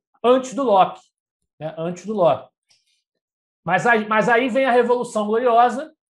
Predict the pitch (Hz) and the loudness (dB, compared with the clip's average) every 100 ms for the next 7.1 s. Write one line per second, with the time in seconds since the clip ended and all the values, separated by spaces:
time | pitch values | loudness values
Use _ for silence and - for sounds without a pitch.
0 | _ _ _ _ _ _ _ _ - 156 | _ _ _ _ _ _ _ _ -20 -16
1 | 175 165 180 175 170 170 156 165 160 160 | -14 -12 -8 -6 0 0 0 -4 -4 -6
2 | 151 156 151 151 - 160 156 156 156 - | -6 -4 -4 -4 -6 -6 -4 -2 -4 -4
3 | 151 143 156 156 - - 269 247 196 151 | -8 -6 -6 -8 -8 -2 0 2 2 2
4 | 139 143 180 - _ _ 131 - - 131 | 2 2 -2 -6 _ _ -20 -20 -20 -8
5 | 131 117 160 180 131 185 180 - 196 185 | -6 -6 -8 -8 -10 -10 -10 -10 -10 -10
6 | - 277 247 208 196 220 208 123 - - | -10 -10 -8 -6 -4 -4 -4 -8 -16 -20